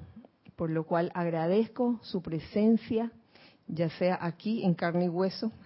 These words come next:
aquí en la sede, o su presencia en, en este espacio. Gracias por estar aquí en este momento. Eh, gracias, Giselle, por tu servicio en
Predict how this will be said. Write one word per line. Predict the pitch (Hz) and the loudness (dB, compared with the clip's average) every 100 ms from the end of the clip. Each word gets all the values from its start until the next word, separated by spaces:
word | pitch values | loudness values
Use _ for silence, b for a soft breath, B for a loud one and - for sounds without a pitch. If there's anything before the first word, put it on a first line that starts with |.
| - | -10
aquí | - 156 185 | -8 -4 -2
en | 170 | 0
la | 170 - | -2 -2
sede, | 190 190 214 - B B B B B - | -2 0 -2 -8 B B B B B 2
o | 190 208 226 - - _ _ _ _ _ _ | 4 4 0 -10 -20 _ _ _ _ _ _
su | - 175 | -8 -6
presencia | 160 - 190 202 - 185 196 190 - | -6 -2 2 2 2 0 0 -2 -4
en, | 196 180 165 165 170 - | -2 0 0 -2 -6 -4
en | 175 175 | 0 2
este | 170 190 | 2 -2
espacio. | - 185 165 - 160 160 170 b b | -2 -6 -6 -8 -6 -6 -8 b b
Gracias | 180 185 180 202 | 0 0 2 -2
por | - | -2
estar | 156 - 160 | -4 -4 -4
aquí | 156 - 156 147 b b b b b - | -4 -4 -6 -6 b b b b b -2
en | 165 | 0
este | 151 180 | 2 2
momento. | 165 156 151 151 151 151 - _ b b b b | 2 2 2 0 -2 -10 -16 _ b b b b
Eh, | 170 165 165 160 160 156 - _ - | -2 2 2 2 0 -2 -6 _ -8
gracias, | 165 175 180 185 | -2 0 0 0
Giselle, | 170 - 220 | 0 0 -2
por | 220 170 156 | 0 -2 -2
tu | 151 - - | -8 -12 -6
servicio | 170 165 190 - 214 - - - 156 - | -4 -4 -4 -2 -4 -4 -18 -20 -20 -10
en | 170 160 156 156 | -4 -2 -2 -4